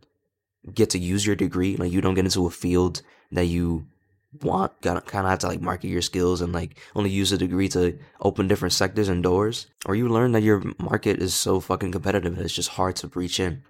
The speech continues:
Or you actually are able to jump in immediately into your field and just do it for a long time. Like, um, people definitely in the, in the healthcare sector. Like, when you become a nurse and then you've done that for a decade plus, um, you just notice that, that that's just not the,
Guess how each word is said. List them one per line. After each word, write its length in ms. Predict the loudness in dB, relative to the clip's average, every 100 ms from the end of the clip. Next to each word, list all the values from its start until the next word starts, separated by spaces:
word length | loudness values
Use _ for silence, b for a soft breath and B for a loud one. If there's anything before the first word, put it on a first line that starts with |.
| _ 4
Or 280 | 8 8
you 160 | 8 6
actually 420 | 4 2 0 2
are 220 | 4 4
able 320 | 2 0 -2 -2
to 340 | -2 -4 -4 -10 -6
jump 260 | -4 -2
in 280 | -2 -2 -2
immediately 540 | -4 -2 0 0 -2 -4
into 180 | -4
your 120 | -6 -4
field 360 | -2 -2 -2 -8 B B B
and 100 | -6
just 200 | -2 0
do 120 | 0
it 60 | 0
for 100 | 0
a 60 | 0
long 240 | 0 -2
time. 440 | 0 2 4 2
Like, 180 | -2 -4
um, 320 | -4 -4 -6 -6
people 220 | -2 2
definitely 300 | 2 0 -2
in 120 | -2
the, 120 | -4 -4
in 60 |
the 60 | -2
healthcare 360 | -2 -2 -8 -8 _ _ -8
sector. 420 | -6 -8 -14 -10 -4
Like, 140 | 0
when 100 | 2
you 80 | 2
become 220 | 0 2
a 40 |
nurse 380 | 2 0 -2 -4 -8 -8
and 120 | -4
then 240 | -2 -2 -2
you've 220 | -4 -2
done 180 | 0 0
that 160 | -4
for 240 | -4 -6 -6 -14
a 40 |
decade 500 | -4 -4 -2 -4 -4
plus, 360 | -4 -4 -6 -10 B B B B B B -6
um, 400 | -2 -2 -4 -8 _ -10
you 100 | -4
just 300 | -2 -2 -4 _ _ -2
notice 280 | 2 2 0
that, 140 | -2
that 180 | -4 -4
that's 220 | -4 -2
just 160 | 0 0
not 260 | 0 -2
the, 180 | -4